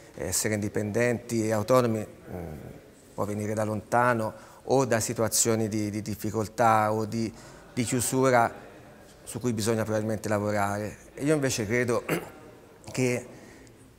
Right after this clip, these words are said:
pensando alle singole persone, eh, che frequentano la nostra frater-, fraternità, eh,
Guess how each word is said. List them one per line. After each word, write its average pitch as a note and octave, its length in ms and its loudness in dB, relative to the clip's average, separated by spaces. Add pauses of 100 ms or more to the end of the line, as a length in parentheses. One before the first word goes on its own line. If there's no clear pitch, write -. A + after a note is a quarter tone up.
(260)
pensando C3+ 540 6
alle A#2+ 160 4
singole A#2+ 500 4
persone, A2 880 2
eh, G#2 560 -4
che A#2 120 -4
frequentano A2 1200 -2 (440)
la A#2 100 -6
nostra A2 300 -4
frater-, A2 340 0
fraternità, A2+ 800 2 (500)
eh, G2+ 580 -4